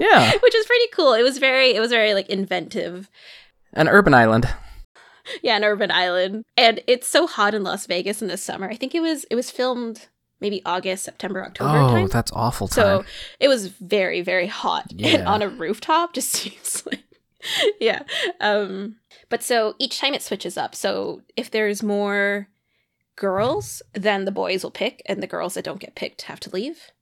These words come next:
Speaker 2: and then vice versa.
Speaker 1: Oh, dear. Okay. And I assume so they purposely, purposely keep it odd for that reason.
Speaker 2: Yeah.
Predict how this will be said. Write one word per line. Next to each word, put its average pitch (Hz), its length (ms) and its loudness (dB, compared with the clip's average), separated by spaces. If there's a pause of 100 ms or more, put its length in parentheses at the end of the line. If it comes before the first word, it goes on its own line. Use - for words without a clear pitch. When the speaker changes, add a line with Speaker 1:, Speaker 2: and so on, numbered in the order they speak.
(320)
Speaker 2:
and 196 140 -6
then 175 100 -8
vice - 260 -10
versa. - 380 -18 (200)
Speaker 1:
Oh, 202 260 0
dear. 131 340 -2
Okay. 131 240 0 (240)
And 135 80 4
I 131 40 8
assume 135 220 6
so - 140 4
they 123 140 8
purposely, - 400 0 (100)
purposely 131 380 0
keep - 160 -8
it 95 60 2
odd 98 400 2
for - 200 -4
that 101 160 0
reason. 214 280 -4 (960)
Speaker 2:
Yeah. 190 360 -2